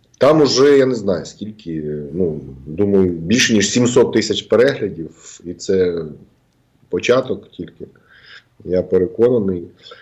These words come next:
Е, це розслідування Бігуса, воно в три носа не тільки там Білінкету чи якимось іншим, е, розслідувачам, які є маститі, з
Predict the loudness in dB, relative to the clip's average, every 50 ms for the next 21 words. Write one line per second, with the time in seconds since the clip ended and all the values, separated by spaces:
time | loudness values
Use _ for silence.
0 | _ _ _ _ _ _ _ 0 2 2 4 4 4 4 4 2 2 0 2 2
1 | 4 4 4 2 0 0 0 0 0 2 2 4 4 4 2 2 -2 -4 -4 -4
2 | -4 -4 -4 -4 -6 -6 -4 -2 -2 -2 -2 -4 -6 -10 -12 -14 -18 -20 _ _
3 | -18 -16 -14 -8 -4 -4 -2 -2 0 2 2 4 4 4 2 0 -2 -6 -14 _
4 | _ _ _ _ _ _ _ _ _ _ _ -20 -20 -20 _ _ _ _ _ _
5 | _ -4 -2 2 2 4 4 4 4 4 4 4 2 2 0 0 0 0 -2 -6
6 | -14 -20 -20 _ _ _ _ _ _ _ _ _ _ _ _ _ _ -8 -8 -8
7 | -2 -2 -4 0 0 -2 0 0 0 -2 -2 -2 -2 0 0 0 -2 -4 -2 0
8 | 0 0 0 -2 -8 -12 -14 -16 -20 _ _ _ _ _ _ _ -10 -8 -4 -4
9 | -4 -4 -4 -4 -4 -2 -2 -2 -2 -2 -4 -4 -4 -4 -6 -4 -2 -2 -2 -2
10 | -2 -4 -2 -2 -2 -2 -2 -4 -6 -6 -8 -8 -8 -10 -10 -12 -14 -14 -12 -12
11 | -12 -6 0 2 2 2 4 2 2 2 2 2 0 -2 -4 -8 -10 -14 -14 -20
12 | _ _ _ _ _ _ _ -8 -8 -8 -6 -4 -2 0 2 2 2 2 2 2
13 | 2 0 0 0 0 2 2 2 2 0 -2 0 2 2 2 2 0 -2 -4 -4
14 | -2 0 0 0 0 0 -2 -4 -4 -6 -6 -6 -6 -6 -4